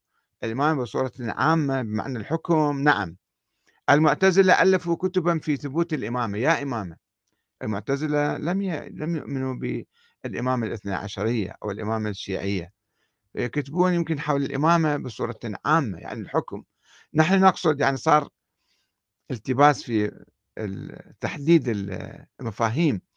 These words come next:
فإحنا نتحدث أنا قلت الإمامة منقرضة، الإمامة الشيعية الاثنا عشرية ما موجودة، أما عمومًا الحكم موجود في كل العالم. آه، هاي نقطة. فليس من الصحيح تسفيه هذا الأمر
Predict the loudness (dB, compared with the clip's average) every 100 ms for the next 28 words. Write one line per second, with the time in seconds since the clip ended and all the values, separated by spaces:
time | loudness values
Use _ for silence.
0 | _ _ _ _ _ _ -2 2 2 2
1 | 0 0 -2 -2 -4 0 0 0 -4 _
2 | -4 -4 -2 -2 -4 -4 -4 -2 -2 -4
3 | -4 -2 -2 0 0 -2 -2 -4 -4 -4
4 | -6 -6 -6 -2 0 0 -2 -6 -6 -6
5 | -4 -2 -2 -4 -12 _ _ _ -4 -2
6 | 0 -2 -4 -6 -2 0 2 0 -2 _
7 | _ 0 4 6 6 4 2 0 0 0
8 | 2 0 -2 -4 -4 0 2 2 0 -4
9 | -6 -14 _ _ _ _ _ _ _ _
10 | _ _ _ -2 2 6 6 6 2 -4
11 | -16 -2 2 4 2 -2 -12 -18 _ _
12 | _ _ _ _ _ _ _ _ -20 _
13 | _ _ _ _ 0 6 10 10 8 2
14 | 2 -2 -6 -4 -6 -4 -6 -6 -6 -2
15 | -2 -2 -4 -4 -4 -4